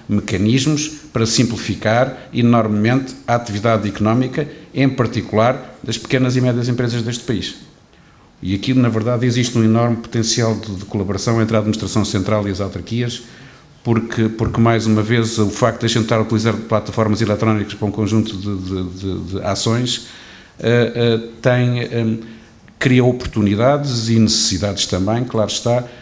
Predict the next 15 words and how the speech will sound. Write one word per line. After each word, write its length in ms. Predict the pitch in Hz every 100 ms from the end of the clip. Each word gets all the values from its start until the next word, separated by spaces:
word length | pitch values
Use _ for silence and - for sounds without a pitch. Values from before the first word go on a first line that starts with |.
| - -
de, 320 | 113 113 123
de 280 | 123 120 131 131
passar 280 | 127 139 131
a 60 |
níveis 280 | 135 131 127
superiores 520 | 135 127 131 131 123
de, 140 | 120 123
de 120 | 135
interoperabilidade, 840 | 131 113 113 104 110 120 120 107
de, 160 | 101 101
de 140 | 104
interligação, 800 | 113 107 104 104 98 - 117 117 110
de, 120 | 107
de 100 | 101
comunicação. 640 | 113 107 101 - 113 117